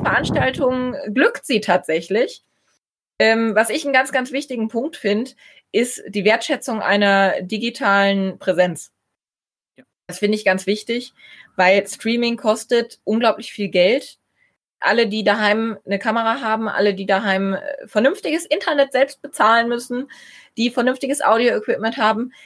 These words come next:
Speaker 1: die wissen, was das im Kleinen kostet. Das ist im Großen noch viel mehr.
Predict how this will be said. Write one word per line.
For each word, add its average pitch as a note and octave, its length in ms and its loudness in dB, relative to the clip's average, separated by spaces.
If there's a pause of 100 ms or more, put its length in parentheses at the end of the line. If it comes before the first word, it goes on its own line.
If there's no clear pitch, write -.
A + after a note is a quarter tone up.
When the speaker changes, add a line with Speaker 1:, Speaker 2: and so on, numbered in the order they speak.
(120)
Speaker 1:
die A3+ 120 2
wissen, C4+ 280 2
was B3+ 180 2
das B3 120 -10
im A3+ 100 -4
Kleinen A3+ 380 2
kostet. C4+ 480 -2
Das - 120 -6
ist A#3+ 100 -8
im A3+ 140 0
Großen G#3+ 340 2
noch G3+ 160 2
viel G3 240 0
mehr. F3 400 0